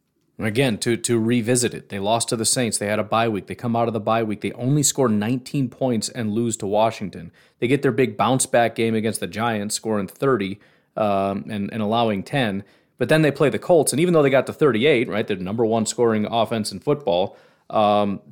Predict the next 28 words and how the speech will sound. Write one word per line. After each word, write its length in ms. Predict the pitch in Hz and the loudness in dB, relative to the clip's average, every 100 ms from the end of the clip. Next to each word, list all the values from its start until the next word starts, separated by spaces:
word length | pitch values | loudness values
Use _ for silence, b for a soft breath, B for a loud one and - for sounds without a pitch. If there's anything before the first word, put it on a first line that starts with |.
| - | -10
the 80 | 120 | -2
defense 380 | 175 208 190 | 0 2 2
allowed 280 | 147 143 135 | 4 2 2
thirty-one. 560 | - 160 127 113 107 80 | 2 2 2 0 -2 -2
And 100 | 98 | -6
the 60 | |
defense 540 | 117 214 220 160 - - | -2 0 2 2 2 -2
the 200 | 135 117 | -4 0
last 280 | 135 135 - | 2 2 2
several 240 | 143 110 | 0 0
weeks 240 | 127 117 | 0 -2
has 100 | 110 | -4
been 180 | 107 107 | -2 -2
a 80 | 104 | 0
major 460 | 104 101 110 104 98 | 0 0 0 -2 -2
problem 420 | 120 120 113 98 | 2 2 2 -4
for 120 | 101 | -6
them. 180 | 92 95 | -6 -4
They 80 | 107 | -2
gave 160 | 117 | -2
up 140 | 107 - | -4 -2
thirty-six 560 | 147 139 120 131 - | 0 2 0 -2 -4
against 200 | 117 110 | -6 -6
the 80 | 104 | -6
Saints, 320 | - 101 107 | -6 -6 -8
twenty-nine 460 | - 143 147 131 127 | -6 -4 0 0 0
against 240 | 117 104 | 0 -4
Washington, 560 | 101 98 92 95 90 | -2 -2 -2 -6 -6